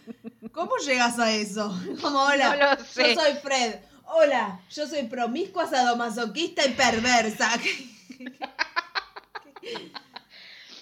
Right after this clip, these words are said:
Speaker 1: Pará un poco. Era un viaje muy largo.
Speaker 2: Sí, se fueron desde ac-, desde acá hasta La Quiaca y conver-, conversaron mucho.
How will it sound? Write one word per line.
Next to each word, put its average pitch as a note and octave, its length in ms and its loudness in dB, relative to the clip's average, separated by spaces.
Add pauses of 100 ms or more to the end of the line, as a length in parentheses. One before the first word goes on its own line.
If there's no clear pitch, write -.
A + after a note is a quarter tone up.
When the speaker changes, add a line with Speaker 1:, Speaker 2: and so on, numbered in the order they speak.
(100)
Speaker 1:
Pará G#3+ 380 -2
un D#4 120 -8
poco. A#3 800 -4 (320)
Era C4+ 140 2
un C4 80 0
viaje C4 260 2
muy C4 200 -2
largo. G3+ 460 -4 (140)
Speaker 2:
Sí, A#3 240 -10
se G#3 140 -14
fueron A3 400 -8
desde G3 260 -6
ac-, F#3 240 -8
desde F3+ 360 -8
acá E3+ 280 -6
hasta E3+ 260 -12
La E3 160 -10
Quiaca D#3 520 -8
y D#3 420 -16 (360)
conver-, D3+ 580 -10
conversaron D3 640 -8
mucho. - 300 -18